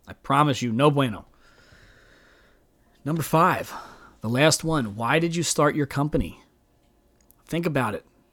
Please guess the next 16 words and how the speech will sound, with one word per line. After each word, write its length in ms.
Think 140
about 300
your 260
story. 520
Why 340
was 240
it 80
important 500
for 80
you 140
to 80
go 160
into 100
business 380
for 140
yourself? 520